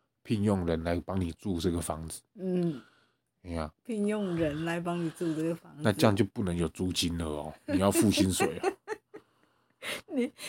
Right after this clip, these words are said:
Speaker 2: 你要不要直接问你朋友说，请那个房，房东先生，你直接讲那么多故事都没有用，你直接问一句，“你是不是要聘用我当你的小女友？” <laughs> Number two。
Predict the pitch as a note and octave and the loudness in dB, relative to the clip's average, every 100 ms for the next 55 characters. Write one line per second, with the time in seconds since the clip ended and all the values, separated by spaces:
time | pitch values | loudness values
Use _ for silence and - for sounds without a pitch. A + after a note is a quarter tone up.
0 | - - G3+ G3+ G#3 B3 B3 A#3 A3 G#3+ | -10 -2 2 2 2 0 2 2 2 -2
1 | D#3 E3 F3 F3+ E3+ D3+ C#3 D3+ C#3 C#3+ | -2 -2 -2 -2 -2 -4 -6 -10 -8 -6
2 | C#3+ C#3+ D3 D3 - _ _ - - C#3+ | -4 -4 -4 -6 -8 _ _ -18 -8 -6
3 | C#3 C#3 - _ _ _ E3+ E3+ E3 D3+ | -6 -8 -10 _ _ _ -8 -4 -2 -4
4 | - D3 C#3+ D3+ _ _ _ D3 D3+ D#3+ | -8 -8 -6 -8 _ _ _ -10 -4 -4
5 | D#3 D3 D3 D3 D3+ D#3 D#3 E3 F3 G#3 | -2 -4 -4 -6 -2 -2 -2 -2 -2 -4
6 | - _ _ - F#3 F3 G3 A#3 A3 A3 | -6 _ _ -10 -8 -4 0 2 0 -2
7 | G#3+ A3 G#3 A3+ G3+ A3 G#3+ G#3 A3+ G3 | -4 -4 -4 -6 -6 -4 -2 0 -2 -2
8 | E3+ G#3 F3 D#3+ D#3 F#3+ G#3 G#3+ G3+ E3 | -2 -4 -2 -2 -2 -2 -4 -2 0 -2
9 | - F#3 E3 _ - F3+ G3 A#3 A3+ _ | -2 -6 -6 _ -6 -6 -2 -4 -4 _
10 | A3 G3+ G3 D#3 C#3+ D#3+ F3+ F3+ D3+ E3 | -2 0 0 -2 -2 0 4 4 4 2
11 | E3 D3+ C#3+ D3 D#3 D#3+ - - G#2 - | 0 -2 -4 -2 0 0 -4 -6 -2 -2
12 | - E3+ E3 E3+ F3 E3 - F3 E3 C#3 | 0 4 4 6 4 4 2 4 4 2